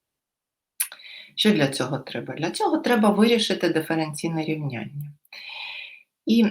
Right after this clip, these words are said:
е, оскільки аналітичне рішення диференційного рівняння в загальному випадку процес такий трудомісткий,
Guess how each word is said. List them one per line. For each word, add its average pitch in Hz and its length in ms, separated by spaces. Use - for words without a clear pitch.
е, 190 320
оскільки 214 640
аналітичне 180 920
рішення 147 680
диференційного 160 800
рівняння 151 520
в 131 40
загальному 135 800
випадку 143 560
процес 151 460
такий - 360
трудомісткий, 135 960